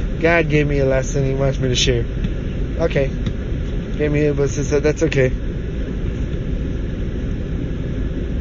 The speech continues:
And it was relevant for everybody. That was awesome. It was based on First Samuel sixteen seven. That was definitely the Holy Spirit, because it, that's like the, I don't even remember the whole lesson right now. I wish I could get the tape.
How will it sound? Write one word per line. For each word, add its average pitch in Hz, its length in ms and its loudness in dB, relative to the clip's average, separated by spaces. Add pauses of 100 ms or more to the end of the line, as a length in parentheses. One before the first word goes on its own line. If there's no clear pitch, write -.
(2500)
And 143 160 4
it 147 40 6
was 143 220 2
relevant 139 540 4
for 143 60 2
everybody. 127 420 4
That 143 140 4
was 135 140 0
awesome. 131 420 0
It - 540 -2
was 127 100 0
based 143 300 4
on 139 120 2
First 147 340 0
Samuel 143 320 2
sixteen 147 520 0
seven. - 1000 0
That 160 140 4
was 139 160 4
definitely 156 360 6
the 143 80 6
Holy 143 240 2
Spirit, 131 320 2
because 131 300 2
it, 139 140 -2
that's 143 240 2
like 139 240 2
the, 151 80 2
I - 960 -2
don't 156 160 8
even 139 100 4
remember 143 180 4
the 143 60 4
whole 147 120 4
lesson 143 300 4
right 135 100 2
now. 135 160 2
I - 20 2
wish 147 240 2
I 165 60 2
could 135 160 -2
get 151 120 4
the 151 80 -2
tape. 139 380 2